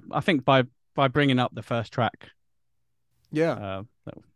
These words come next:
Speaker 2: I
Speaker 1: we
Speaker 2: mean, it's a
Speaker 1: made
Speaker 2: huge
Speaker 1: is,
Speaker 2: fan
Speaker 1: is,
Speaker 2: favorite too. I mean,
Speaker 1: is
Speaker 2: the,
Speaker 1: the one.
Speaker 2: the, the version on Restoration is,
Speaker 1: Yeah.
Speaker 2: uh, is,
Speaker 1: Well, this
Speaker 2: uh,
Speaker 1: is it. And then
Speaker 2: yeah.
Speaker 1: obviously when Connor joined the band, we decided to reinvigorate some of these songs that were sort of being forgotten.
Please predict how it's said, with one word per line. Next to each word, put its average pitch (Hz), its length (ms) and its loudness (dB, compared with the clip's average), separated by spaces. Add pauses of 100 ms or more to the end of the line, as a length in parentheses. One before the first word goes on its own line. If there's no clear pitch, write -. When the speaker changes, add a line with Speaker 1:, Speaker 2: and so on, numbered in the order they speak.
(200)
Speaker 2:
I 180 80 4
Speaker 1:
we 196 60 6
Speaker 2:
mean, 175 120 4
it's - 160 -2
a 151 40 -2
Speaker 1:
made 147 60 -2
Speaker 2:
huge 156 200 2
Speaker 1:
is, 117 80 -6
Speaker 2:
fan 147 180 0
Speaker 1:
is, 127 120 -2
Speaker 2:
favorite 147 340 0
too. 165 180 0
I 135 60 2
mean, 127 240 -4
Speaker 1:
is 117 160 -6
Speaker 2:
the, 113 60 -8
Speaker 1:
the 113 60 -10
one. 113 100 -8
Speaker 2:
the, 123 380 -6 (340)
the 131 100 -10
version 131 380 -6
on 127 100 -6
Restoration 127 720 -6
is, 113 220 -8
Speaker 1:
Yeah. 110 80 -6
Speaker 2:
uh, 110 260 -10 (720)
is, 110 200 -14
Speaker 1:
Well, 160 120 4
this 170 140 0
Speaker 2:
uh, - 40 2
Speaker 1:
is 160 60 4
it. 170 180 8
And 143 180 2
then 143 300 4
Speaker 2:
yeah. - 140 -12
Speaker 1:
obviously 131 220 -2
when 127 140 2
Connor 151 360 6
joined 123 260 2
the 107 60 -2
band, 117 440 -4 (920)
we 123 100 -6
decided 117 500 -2
to 117 320 -10 (460)
reinvigorate 113 680 -4
some 113 160 -6
of 107 80 -4
these 107 160 -8
songs 113 540 -6 (260)
that - 140 -16
were 104 200 -10 (540)
sort - 140 -14
of - 120 -20 (640)
being 107 220 -8
forgotten. 107 680 -4